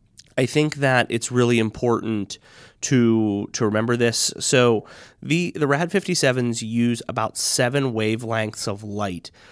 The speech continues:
uh, to create these readings, which is more than a pulse ox, and are very, very sensitive to other forms of ambient light. So if you are in a bright environment, if you're outside, if you're at a scene where there's lots of strobe lights and things like that,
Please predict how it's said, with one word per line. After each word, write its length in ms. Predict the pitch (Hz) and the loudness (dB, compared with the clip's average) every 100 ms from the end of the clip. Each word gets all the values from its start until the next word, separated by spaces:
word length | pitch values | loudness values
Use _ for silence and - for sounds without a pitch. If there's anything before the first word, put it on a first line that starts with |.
| - _ | -20 _
uh, 140 | - 85 - | -8 -8 -6
to 100 | 131 | -6
create 380 | - 117 95 95 | 0 0 0 -2
these 180 | 104 | -4
readings, 420 | 123 127 101 90 113 | 2 2 2 -4 -4
which 160 | 110 | -2
is 100 | 117 | -2
more 200 | 139 165 | 2 2
than 100 | 180 | 2
a 60 | 143 | -2
pulse 380 | - 156 160 104 | 0 0 2 -2
ox, 360 | 92 92 - - - | -4 -8 -10 -6 -2
and 340 | 127 117 110 - | 0 0 -2 -2
are 160 | 123 | -2
very, 420 | 117 120 123 123 | 0 2 4 4
very 280 | 120 117 107 | 4 2 0
sensitive 880 | - - 139 147 - - 113 98 - | -2 0 2 2 -2 -2 -2 -2 -6
to 120 | - - - | -12 -14 -4
other 220 | 117 120 113 | 0 0 0
forms 400 | - 110 107 113 | 0 -2 -2 -4
of 100 | 101 | -6
ambient 400 | 95 92 92 101 | -6 -6 -8 -8
light. 300 | 104 87 - - - - - | -10 -10 -14 -20 -20 -20 -4
So 460 | - 131 113 104 - - - _ - | 4 6 6 0 -6 -20 -20 _ -2
if 240 | 185 202 196 | 0 0 0
you 160 | 170 | 4
are 120 | 139 | 4
in 100 | 131 | 4
a 60 | 120 | 2
bright 300 | - 113 110 | 2 0 2
environment, 580 | 113 120 123 123 123 - | -2 -2 0 0 -2 -4
if 120 | - | -8
you're 140 | - | -10
outside, 460 | 85 - 143 135 120 | -10 -4 -2 0 -2
if 140 | 104 | -4
you're 140 | 107 98 | -4 -4
at 200 | 95 - - | -6 -8 -6
a 60 | |
scene 400 | - 143 135 127 | -4 0 0 0
where 80 | 107 | -2
there's 200 | 90 95 | -6 -10
lots 200 | - 95 | -10 -10
of 60 | - | -6
strobe 340 | - 151 151 | 2 4 4
lights 300 | 147 131 - | 4 0 0
and 100 | 123 | -4
things 280 | 113 104 95 | -2 -4 -4
like 160 | 95 - | -8 -2
that, 320 | 139 131 | 0 0